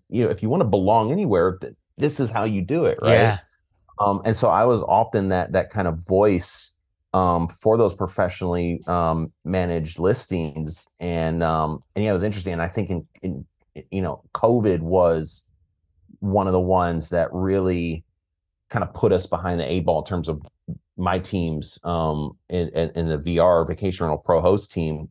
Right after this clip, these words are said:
Speaker 1: because if you recall, they made this kind of, you know, Brian came in and, and kind of had this sort of, you know, sweeping proclamation that all, um, you know,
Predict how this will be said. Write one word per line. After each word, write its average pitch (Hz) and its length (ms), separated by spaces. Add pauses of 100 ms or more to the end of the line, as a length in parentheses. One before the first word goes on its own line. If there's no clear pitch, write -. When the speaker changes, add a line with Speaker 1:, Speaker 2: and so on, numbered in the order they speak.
Speaker 1:
because 82 800 (360)
if 80 80
you 92 100
recall, 101 680 (960)
they 107 260
made 101 260
this 92 120
kind 104 200
of, - 160
you 92 80
know, 98 80
Brian 117 380
came 120 260
in 117 240
and, 95 240
and 95 100
kind 104 140
of 95 80
had 98 160
this 92 180
sort 92 240
of, 80 180 (120)
you 101 80
know, 82 180
sweeping 117 1040
proclamation 104 800
that 92 200
all, 123 640
um, 101 520
you 107 120
know, 95 300